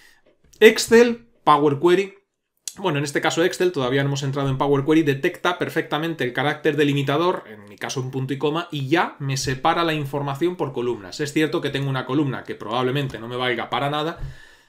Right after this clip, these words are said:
pero los datos están, fijaos, separados por columnas porque detecta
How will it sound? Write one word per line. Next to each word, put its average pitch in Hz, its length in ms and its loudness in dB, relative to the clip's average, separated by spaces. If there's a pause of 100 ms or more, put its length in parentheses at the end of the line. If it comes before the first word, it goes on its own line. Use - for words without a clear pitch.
(160)
pero 165 440 4 (100)
los 117 240 -4
datos 143 440 -2
están, 143 580 -2
fijaos, 123 640 -6 (460)
separados 139 520 0
por 139 160 -2
columnas 143 380 0
porque 160 320 -2
detecta 147 640 -2